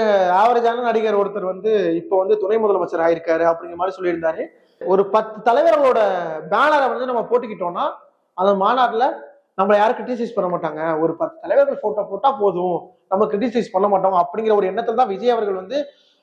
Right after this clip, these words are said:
அந்த தலைவர்கள் போட்டோ எல்லாம் போட்டிருக்காரு. ஆனா அப்படி கிடையாது, கண்டிப்பா பண்ணுவோம் அப்படிங்கிற மாதிரி கருத்தையும் சொல்லியிருக்காரு. எப்போதுமே அண்ணாமலை அவர்கள் வந்துட்டானாலே தமிழ்நாடு அரசியலுக்கு பஞ்சம் இல்லைன்னு தான் சொல்லணும். பல கருத்துக்களை வீசிக்கிட்டே இருப்பாரு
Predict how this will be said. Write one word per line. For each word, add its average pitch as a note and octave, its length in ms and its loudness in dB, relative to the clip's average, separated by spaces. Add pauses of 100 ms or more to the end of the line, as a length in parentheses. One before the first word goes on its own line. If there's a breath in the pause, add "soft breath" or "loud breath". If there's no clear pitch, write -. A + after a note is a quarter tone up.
(120 soft breath)
அந்த F3+ 220 2
தலைவர்கள் A#3 520 2
போட்டோ A#3 200 4
எல்லாம் A#3 200 0
போட்டிருக்காரு. F#3+ 480 0
ஆனா F3 240 2
அப்படி F3 220 -2
கிடையாது, F3+ 460 0 (500)
கண்டிப்பா F3+ 380 -4
பண்ணுவோம் F#3 520 2
அப்படிங்கிற F3 300 -4
மாதிரி F3 200 0
கருத்தையும் E3+ 360 -2
சொல்லியிருக்காரு. D3+ 420 -12 (200)
எப்போதுமே B3 360 2
அண்ணாமலை C4 440 0
அவர்கள் G3+ 320 0
வந்துட்டானாலே G3+ 580 -2 (640)
தமிழ்நாடு B3+ 380 4
அரசியலுக்கு A3 500 0
பஞ்சம் G#3 380 0
இல்லைன்னு G#3 280 0
தான் G#3+ 120 -2
சொல்லணும். F3+ 320 -4 (200)
பல G3 240 4
கருத்துக்களை A3+ 460 2
வீசிக்கிட்டே A3+ 460 0
இருப்பாரு F3+ 440 -2